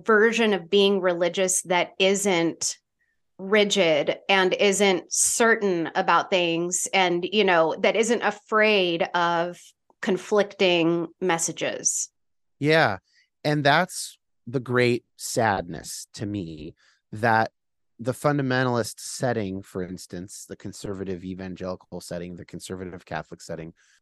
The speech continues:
Speaker 2: Mormon fundamentalism, whatever, whatever it is you had, that they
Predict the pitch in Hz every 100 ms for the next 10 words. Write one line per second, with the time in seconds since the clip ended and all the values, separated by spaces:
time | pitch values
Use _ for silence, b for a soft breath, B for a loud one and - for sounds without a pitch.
0 | - 120 107 110 - 107 104 104 101 101
1 | 92 101 98 107 101 90 87 _ _ _
2 | - 117 120 113 110 107 107 101 90 90
3 | 85 87 - _ _ _ _ _ _ _
4 | 131 113 131 123 - 104 143 139